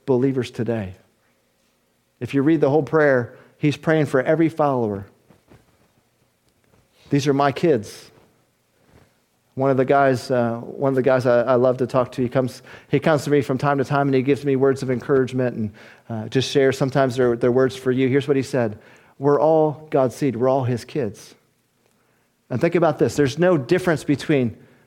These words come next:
you and me and you. God sees us all equally. He doesn't have a favorite.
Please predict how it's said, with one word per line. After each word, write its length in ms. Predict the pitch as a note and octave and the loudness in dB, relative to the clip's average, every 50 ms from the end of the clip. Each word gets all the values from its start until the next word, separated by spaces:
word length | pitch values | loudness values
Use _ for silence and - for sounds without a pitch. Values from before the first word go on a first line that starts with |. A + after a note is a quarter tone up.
| _ _ - | _ _ -4
you 420 | C3 C3 D#3 D#3+ E3+ F3 E3+ - | 0 0 2 2 2 2 0 -2
and 220 | - C3 A#2 A#2+ B2+ | -4 -4 -4 -2 0
me 300 | C#3 C#3 C#3+ C#3 C3+ - | 0 0 0 -2 -4 -6
and 220 | - A#2+ A#2 A#2+ B2+ | -8 -6 -6 -4 -2
you. 280 | B2 A2 F#2+ F2+ F2+ - _ _ _ _ | -2 -2 -4 -6 -10 -16 _ _ _ _
God 240 | - C#3+ C#3+ C3+ B2 | 0 0 0 0 -2
sees 280 | - - E3+ D#3 C#3+ | -2 -2 -2 0 0
us 140 | D3 B2+ - | -2 -4 -4
all 260 | - - C#3+ C3 B2 - | -2 0 0 0 0 0
equally. 540 | D3 D#3 D#3 - - A2 G2+ G2 F#2+ G2 - _ _ _ _ _ - _ _ _ _ _ _ _ _ _ _ _ _ _ _ _ _ _ _ _ _ _ _ _ _ _ _ _ _ _ _ _ _ _ _ _ _ _ _ _ _ _ _ _ _ _ _ _ _ | -2 -4 -2 -4 -6 -6 -6 -8 -10 -12 -16 _ _ _ _ _ -20 _ _ _ _ _ _ _ _ _ _ _ _ _ _ _ _ _ _ _ _ _ _ _ _ _ _ _ _ _ _ _ _ _ _ _ _ _ _ _ _ _ _ _ _ _ _ _ _
He 100 | - C3+ | -2 0
doesn't 200 | C3+ D3 C#3 C#3 | 0 2 2 2
have 140 | D#3 D3+ C#3+ | 2 2 2
a 40 | C#3+ | 0
favorite. 580 | - - D#3+ D#3 D#3 C#3+ C#3+ D#3+ E3+ F3 - | 0 2 2 2 2 2 2 0 -2 -2 -4